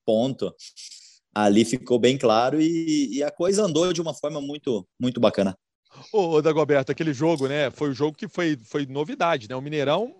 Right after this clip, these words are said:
Speaker 2: é, tinha passado pela reforma pra Copa, né? Ali era início de dois mil e treze e o Mineirão tava cheio. Foi, acho que, um dos últimos clássicos meio a meio, vamos ser sinceros, porque depois teve tanta questão de violência, enfim.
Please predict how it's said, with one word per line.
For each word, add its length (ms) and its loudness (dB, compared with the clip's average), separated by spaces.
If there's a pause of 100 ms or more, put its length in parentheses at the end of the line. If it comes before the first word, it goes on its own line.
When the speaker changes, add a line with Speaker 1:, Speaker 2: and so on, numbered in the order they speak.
(140)
Speaker 2:
é, 180 -8
tinha 200 -10
passado 300 -6
pela 160 -2
reforma 400 0
pra 160 -4
Copa, 380 0
né? 140 -12 (460)
Ali 200 -2
era 100 2
início 340 -6
de 80 -12
dois 200 2
mil 100 -4
e 20 -2
treze 560 -2 (520)
e 260 -4
o 40 -6
Mineirão 360 2
tava 240 2
cheio. 380 2
Foi, 160 0
acho 160 -2
que, 80 -4
um 100 -10
dos 160 -4
últimos 380 -6
clássicos 420 0
meio 240 2
a 60 -2
meio, 440 0 (140)
vamos 220 -8
ser 100 -6
sinceros, 360 -4
porque 120 -10
depois 300 -4
teve 160 -8
tanta 200 -8
questão 640 -6
de 120 -14
violência, 560 -4
enfim. 280 -14